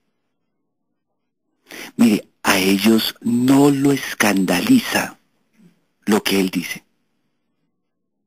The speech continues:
La gente no se escandaliza por lo que Él está diciendo.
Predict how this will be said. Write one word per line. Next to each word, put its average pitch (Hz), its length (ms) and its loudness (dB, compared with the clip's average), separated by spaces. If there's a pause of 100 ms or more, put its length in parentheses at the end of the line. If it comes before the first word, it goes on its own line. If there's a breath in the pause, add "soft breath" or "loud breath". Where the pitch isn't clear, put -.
(800 soft breath)
La - 120 -2
gente 113 400 0
no 131 300 2
se - 160 -2
escandaliza 107 800 0
por 85 100 -2
lo 85 120 0
que - 100 -4
Él 82 80 0
está 85 240 -4
diciendo. - 500 -6